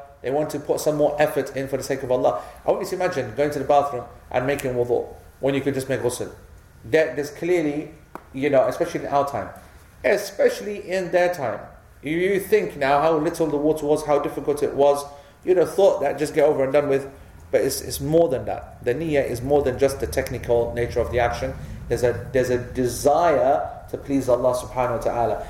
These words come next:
If that desire is not there, then your academic, your academia and your memorization, yani, yani, has not benefited you. And that's something which you need to re-, remember. And that's what the discussion is these days,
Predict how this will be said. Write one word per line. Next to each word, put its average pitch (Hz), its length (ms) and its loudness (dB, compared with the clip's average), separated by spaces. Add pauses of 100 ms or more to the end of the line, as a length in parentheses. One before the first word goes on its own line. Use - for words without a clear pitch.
(180)
If 127 160 0
that - 240 0
desire 180 640 2
is 135 120 -4
not 175 280 0
there, 190 500 2 (180)
then 143 160 0
your 175 280 4
academic, 165 640 -4 (300)
your 147 600 2
academia 160 720 0
and 139 160 -6
your 143 120 2
memorization, 151 840 0 (420)
yani, 131 480 0 (1120)
yani, 123 280 0
has 131 120 0
not 147 140 2
benefited 117 420 -4
you. 98 140 -12 (220)
And 127 100 -4
that's 147 140 2
something 135 280 -2
which 120 160 -4
you 120 60 -12
need 120 180 -8
to 139 200 -4 (380)
re-, 117 200 0
remember. 120 640 0
And 123 100 -6
that's 139 200 0
what 127 160 -2
the 120 80 -4
discussion 120 500 -2
is 110 200 -4
these 110 180 -6
days, 104 340 -2